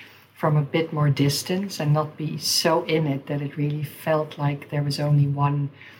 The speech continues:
way to do it. And, and I needed to produce, I needed to write, I needed to do all those things that, that clearly were asked from a,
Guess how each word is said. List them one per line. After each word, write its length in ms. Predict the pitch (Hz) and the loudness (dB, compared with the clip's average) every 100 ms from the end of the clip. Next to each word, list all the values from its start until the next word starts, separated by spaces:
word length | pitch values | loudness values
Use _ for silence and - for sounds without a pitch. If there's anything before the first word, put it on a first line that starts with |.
| - _ - | -20 _ -2
way 220 | 147 147 | 2 2
to 160 | 143 139 | 2 -4
do 260 | 135 139 | 0 2
it. 240 | 156 180 - | 2 -2 -6
And, 340 | 165 143 139 | -6 -4 -4
and 260 | 151 135 143 | -4 -2 -2
I 100 | 139 | 0
needed 360 | 139 147 143 - | 2 2 2 -4
to 100 | 143 | -8
produce, 540 | 147 131 147 147 - | -6 -2 -2 0 0
I 80 | 135 | 0
needed 420 | 139 147 143 139 | 0 2 2 0
to 340 | - 139 139 - - - - - | 0 0 0 -4 -16 -20 -16 -2
write, 420 | 147 143 143 - | 4 4 2 -2
I 120 | 135 | -2
needed 340 | 143 143 139 - | 0 0 0 -6
to 100 | - | -2
do 200 | 143 143 | 2 2
all 120 | 151 | 2
those 300 | 143 139 - | 2 0 2
things 460 | 156 151 143 143 | 2 4 2 0
that, 340 | 143 143 - - | -2 -4 -4 -6
that 200 | 139 - | -6 -4
clearly 340 | 147 143 139 | -4 -2 -2
were 260 | 135 135 147 | -4 -4 -4
asked 420 | 135 139 143 - | -4 -4 -4 -6
from 240 | - 143 139 | -8 -2 0
a, 260 | 139 139 | 0 -2